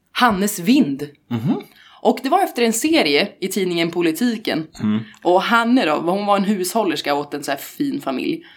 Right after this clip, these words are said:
Speaker 1: Och serien beskrev hennes dagliga händelser som hushållerska.
Speaker 2: Ja.
Speaker 1: Den hette ju Politiken, tidningen, så att,
Speaker 2: Ja.
Speaker 1: ja. Men, <laughs> ja, den ble-, den blev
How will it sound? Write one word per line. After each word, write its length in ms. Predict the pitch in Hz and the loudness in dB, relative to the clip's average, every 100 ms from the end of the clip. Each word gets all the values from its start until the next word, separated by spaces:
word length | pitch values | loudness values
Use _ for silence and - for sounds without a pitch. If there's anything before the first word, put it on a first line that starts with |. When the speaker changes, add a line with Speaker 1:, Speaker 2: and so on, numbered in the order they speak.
| - - | -20 -8
Speaker 1:
Och 120 | 175 | -4
serien 320 | 202 185 160 | 2 2 2
beskrev 340 | 151 156 156 151 | 0 0 0 0
hennes 280 | 147 147 143 | -2 -2 -2
dagliga 420 | 156 143 143 139 | 0 0 -2 -4
händelser 560 | 151 139 143 156 147 | -2 -4 -2 -2 -2
som 280 | 147 165 147 - _ | -2 -4 -6 -10 _
hushållerska. 760 | - 170 - 139 - 143 - - | -2 -2 -2 -2 -2 -4 -6 -4
Speaker 2:
Ja. 320 | 120 101 95 120 | 0 2 0 0
Speaker 1:
Den 100 | 160 | -2
hette 200 | 151 165 | 0 0
ju 60 | |
Politiken, 640 | 165 143 - 165 160 - 139 | 0 -4 -2 -2 -2 -6 -8
tidningen, 440 | 160 127 127 - | -6 -4 -6 -8
så 100 | - | -12
att, 220 | - - - | -16 -20 -2
Speaker 2:
Ja. 320 | 104 90 - - | 2 2 0 -2
Speaker 1:
ja. 180 | 120 - - - - - - - | -4 -4 -10 -10 -8 -8 -10 -6
Men, 580 | 208 226 226 226 226 226 | 0 2 4 2 2 2
<laughs> 1160 | 226 214 - 185 - - _ _ _ _ - - | 2 2 0 -4 -8 -16 _ _ _ _ -10 -2
ja, 340 | 90 - _ - | -2 -2 _ -6
den 180 | 180 | -6
ble-, 100 | 226 185 | -6 -4
den 200 | 285 285 | -2 0
blev 260 | 254 254 | -2 -6